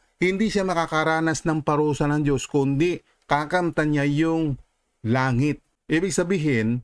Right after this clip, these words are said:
dito sa talatang ito, may pangunawang espiritual. Pero, dapat nating malaman, nakaranas din niya ng kamatayan. Eh, bakit? Eh, sinabi doon sa ating binasa kanina, balikan natin.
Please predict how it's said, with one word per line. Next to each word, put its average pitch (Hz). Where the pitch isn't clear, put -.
dito 143
sa 170
talatang 160
ito, 147
may 139
pangunawang 147
espiritual. 120
Pero, 160
dapat 139
nating 139
malaman, 135
nakaranas 139
din 131
niya 127
ng 127
kamatayan. 110
Eh, 160
bakit? 127
Eh, -
sinabi 175
doon 175
sa 143
ating 156
binasa 156
kanina, 139
balikan 143
natin. 113